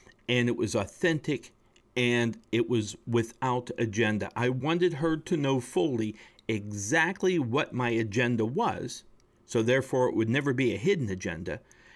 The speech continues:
and there was nothing else to it, nothing else that I did not disclose to her.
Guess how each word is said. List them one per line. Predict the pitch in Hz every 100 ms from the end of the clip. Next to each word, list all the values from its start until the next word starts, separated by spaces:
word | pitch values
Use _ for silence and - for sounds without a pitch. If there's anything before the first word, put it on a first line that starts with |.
| -
and | 143 143
there | 139
was | 127 117
nothing | 120 143 170 170 165 -
else | 135 131 -
to | - 214 131
it, | -
nothing | 113 160 190 180
else | 160 147 139
that | - 107 - -
I | 110
did | 107 107
not | 104 117 143 - - - _
disclose | - 120 - - 160 160 -
to | -
her. | - -